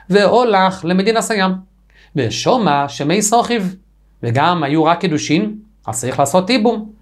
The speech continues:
גם יבומו מאירוסין צריכה להתייבם, ועומד ונושא איש אשתו. ואז אחיו חוזר, בזה אנשים יטעו ויאמרו שמה שהוא נשא אותה זה לא, כדי, לא, לא בגלל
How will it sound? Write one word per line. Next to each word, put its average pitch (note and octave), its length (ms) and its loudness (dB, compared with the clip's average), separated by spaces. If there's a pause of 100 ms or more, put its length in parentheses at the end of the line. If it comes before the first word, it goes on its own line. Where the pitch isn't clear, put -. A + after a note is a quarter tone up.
(240)
גם E3 520 2
יבומו D#3 400 0
מאירוסין G3 540 0
צריכה E3+ 260 -2
להתייבם, G3+ 380 0 (540)
ועומד G#3 580 2
ונושא G3 360 2
איש G#3+ 160 0
אשתו. F#3+ 220 0 (640)
ואז C3+ 380 0
אחיו C3 320 -6
חוזר, C#3 880 0 (320)
בזה G#2 360 0
אנשים F#3+ 380 -2
יטעו G3 360 0
ויאמרו D3 580 2 (180)
שמה D#3 360 0
שהוא G#3+ 180 0
נשא D#3 340 2
אותה F#3+ 280 2
זה D#3 160 0
לא, G#3+ 640 4
כדי, F3+ 260 -2 (300)
לא, G#3 280 2
לא F3+ 180 4
בגלל G#3+ 440 0